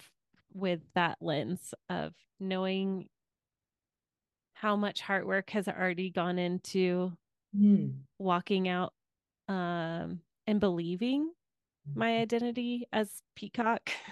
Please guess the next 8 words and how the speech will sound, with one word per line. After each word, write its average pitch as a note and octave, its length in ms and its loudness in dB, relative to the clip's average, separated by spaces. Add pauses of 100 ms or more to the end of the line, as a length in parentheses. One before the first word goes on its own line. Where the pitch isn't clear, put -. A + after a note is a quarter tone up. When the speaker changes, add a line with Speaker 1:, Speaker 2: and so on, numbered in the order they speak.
(240)
Speaker 1:
<laughs> C4 240 -4 (380)
Um, F3+ 600 -2 (1900)
and F3 680 -2 (420)
also F#3+ 300 2
know E3+ 200 -2
that D#3 180 -6 (680)
there F3 340 -2 (100)
are E3 460 -6